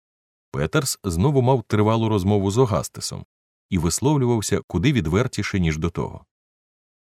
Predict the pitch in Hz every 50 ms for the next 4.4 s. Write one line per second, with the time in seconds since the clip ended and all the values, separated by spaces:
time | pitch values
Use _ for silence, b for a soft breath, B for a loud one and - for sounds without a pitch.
0 | _ _ - - 73 76 69 73 73 71 73 87 120 113 90 - - - 87 82
1 | 82 87 90 101 104 92 - 90 - - - 170 147 87 71 69 76 73 - 80
2 | 82 98 123 107 - 87 80 - 85 78 76 80 71 71 73 101 135 139 - -
3 | 107 - - 95 85 - - 87 87 87 - - 98 92 - 113 107 95 104 110
4 | 113 82 - - - - -